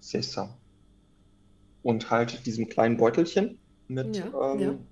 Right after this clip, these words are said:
Speaker 1: den, den Sachen drin. Und, ähm, im Winter habe ich einen, einen, einen, einen, einen Kocher, oder wenn's halt kalt ist, habe ich so langsam jetzt so in den nächsten acht Wochen fängt jetzt hier, äh, die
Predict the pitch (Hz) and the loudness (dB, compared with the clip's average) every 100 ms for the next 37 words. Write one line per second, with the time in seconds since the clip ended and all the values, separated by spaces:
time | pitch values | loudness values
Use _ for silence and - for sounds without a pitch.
0 | _ 127 127 131 131 127 - 135 127 151 | _ -6 -4 -4 -4 -8 -6 -4 -2 -2
1 | - 110 104 107 - _ 131 117 113 - | -4 -8 -6 -8 -10 _ -4 -2 -2 -2
2 | 120 117 - - - - - - - - | 0 -2 -4 -12 -12 -12 -14 -14 -18 -20
3 | - _ _ _ _ _ - _ - 117 | -20 _ _ _ _ _ -20 _ 0 4
4 | 120 175 147 120 120 127 117 117 - 117 | 6 6 4 4 2 0 0 0 0 0
5 | 110 113 110 110 - 110 107 117 110 123 | 0 0 -2 -2 -2 -4 -4 -6 -4 -2
6 | 127 127 110 113 107 107 - 107 - - | 0 0 2 2 4 2 2 -2 0 2
7 | 160 104 - 101 - 104 - - - 120 | 2 2 -8 -10 -6 -8 -10 -20 -6 2
8 | 107 113 139 - 120 120 113 110 - 117 | 6 6 4 2 4 4 2 -2 -2 0
9 | 107 113 110 113 117 - 113 - 110 - | 2 0 -2 -2 -4 -4 -4 -4 -6 -4
10 | 113 - 110 - 110 - 113 - 117 120 | -4 -4 -8 -6 -6 -2 -4 -2 0 2
11 | 131 131 - 123 117 120 120 - 117 113 | 4 2 -2 -2 0 0 -2 -4 -4 -2
12 | 113 117 | -2 -4